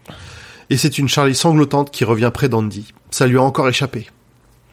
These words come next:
Mais Andy la rassure. Malgré sa douleur, elle ne l'a pas blessée.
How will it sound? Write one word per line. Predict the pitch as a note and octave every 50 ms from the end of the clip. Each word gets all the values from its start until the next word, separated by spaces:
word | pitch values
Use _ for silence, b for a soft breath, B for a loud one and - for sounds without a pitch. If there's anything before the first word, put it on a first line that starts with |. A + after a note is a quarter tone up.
| _ B B B B B B B B B B B B B B B B B -
Mais | B2 C3+ D3+
Andy | D3 D#3 D#3 D3 D3 D#3
la | C3 B2
rassure. | A2 A#2+ A2+ - - A#2+ - - - - -
Malgré | A#2 B2+ C3 A#2+ C#3+
sa | C#3+ - C#3+ B2+
douleur, | A#2+ C3+ C#3+ D3 D#3 C#3+ C3
elle | A2 A2
ne | A2+
l'a | A2 G#2+
pas | G#2 - C3+
blessée. | A#2 A2 G#2+ G#2+ - - - F#2+